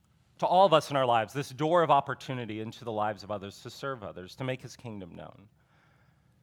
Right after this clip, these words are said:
But Jesus says there's one more door. Uh, in fact, that there's a door in each of us. Uh, some part of our lives, some part of our soul, some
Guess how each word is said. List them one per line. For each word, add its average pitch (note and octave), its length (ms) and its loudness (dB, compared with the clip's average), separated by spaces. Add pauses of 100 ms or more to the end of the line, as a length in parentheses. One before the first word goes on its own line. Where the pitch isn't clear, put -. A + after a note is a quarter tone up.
(300)
But E3 160 2
Jesus G3+ 340 0
says D#3+ 240 2
there's D3+ 240 -4
one F3 220 2
more E3 240 0
door. A#2 400 -6 (1160)
Uh, C#3+ 140 0
in E3 160 0
fact, F#3+ 200 8
that F3+ 100 0
there's E3 180 0
a E3 60 -2
door E3 560 2
in D#3 280 0
each D#3+ 360 -6
of C3 260 -4
us. - 500 -10 (960)
Uh, D3+ 140 -8
some G#3 240 4
part G3+ 240 4
of F#3 120 2
our D3+ 120 6
lives, C#3+ 340 2
some F#3 180 -2
part F#3+ 180 2
of D#3+ 100 -2
our C3+ 140 0
soul, B2 440 -6
some F3 240 0